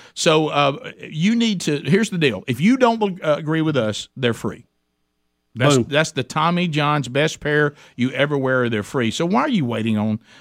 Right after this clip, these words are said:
Speaker 1: um, moving on this? Let's go to Tommy John dot com slash Rick Bubba right now. I had to tell Bubba that yesterday. Tommy John dot com slash Rick Bubba will get you twenty percent off the first order.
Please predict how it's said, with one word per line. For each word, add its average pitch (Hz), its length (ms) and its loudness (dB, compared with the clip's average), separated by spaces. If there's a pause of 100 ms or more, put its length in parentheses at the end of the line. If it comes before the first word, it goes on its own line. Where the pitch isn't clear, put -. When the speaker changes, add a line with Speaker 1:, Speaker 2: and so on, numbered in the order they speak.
(120)
Speaker 1:
um, 113 320 0
moving 127 420 2
on 110 140 2
this? 143 260 0
Let's 190 160 -2
go 190 140 0
to 135 80 -2
Tommy 196 420 0
John 170 320 0
dot 143 260 0
com 131 360 0 (180)
slash 139 420 0
Rick 165 260 0
Bubba 143 300 2
right 135 240 2
now. 113 280 -2
I 101 60 -8
had 117 100 -2
to 110 40 -6
tell 120 140 0
Bubba 123 240 0
that 131 140 -4
yesterday. 110 440 -6 (360)
Tommy 196 360 4
John 175 360 2
dot 160 260 0
com 147 260 -2
slash 123 380 -2
Rick 170 220 -2
Bubba 139 340 2
will 147 60 -2
get 139 180 -4
you 117 80 -4
twenty 180 340 0
percent 165 380 -2
off 131 200 2 (260)
the 127 80 -2
first 139 360 0
order. 117 320 0